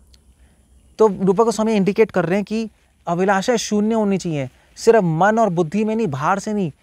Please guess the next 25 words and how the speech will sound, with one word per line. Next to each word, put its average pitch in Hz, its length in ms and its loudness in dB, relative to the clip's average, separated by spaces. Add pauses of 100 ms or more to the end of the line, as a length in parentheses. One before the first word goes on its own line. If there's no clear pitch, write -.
(840)
हृदय, 202 320 4
हृदय 214 600 2
के 233 80 -4
अंदर 208 340 -2
जो 214 80 0
छुपे 196 280 -8
हुए 214 160 0
भावनाएं 165 580 -2
हैं, 131 120 -6 (960)
उसमें 220 360 4
भी 262 100 0
कोई 233 140 6
खोट 165 300 -2
ना 160 120 -4
होना 127 200 -4
चाहिए, - 300 -14
उसमें 214 340 0
भी 247 100 0
भौतिक 175 380 -2
इच्छाएं 175 260 -2
नहीं 156 80 -2
होनी 135 120 -4
चाहिए, 165 200 -4
उसमें 190 360 -4
भी 175 340 -2